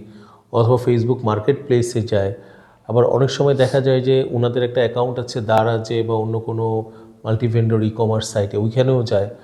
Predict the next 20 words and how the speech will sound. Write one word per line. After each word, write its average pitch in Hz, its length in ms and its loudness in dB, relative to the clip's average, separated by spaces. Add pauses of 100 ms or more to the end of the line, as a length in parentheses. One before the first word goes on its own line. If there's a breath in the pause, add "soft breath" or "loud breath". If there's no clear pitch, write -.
(400 loud breath)
আবার 127 260 4 (120)
তার 147 400 4
নিজস্ব 147 580 2
ই-কমার্স 139 480 2
সাইট 123 280 0
থাকলে 127 240 0
ওইখানেও 147 580 -2 (300 loud breath)
সরাসরি 113 580 2
যায়। 95 240 -6 (340 loud breath)
তো - 60 2
আমাদের 165 520 4
ক্লায়েন্টরা 151 320 4
এই 151 40 2
জিনিসটা 147 240 -2
জানতে 117 400 -2
চায়। 117 380 -4
At 113 60 -6
the 120 180 -2
same 123 300 -2
time, 123 160 0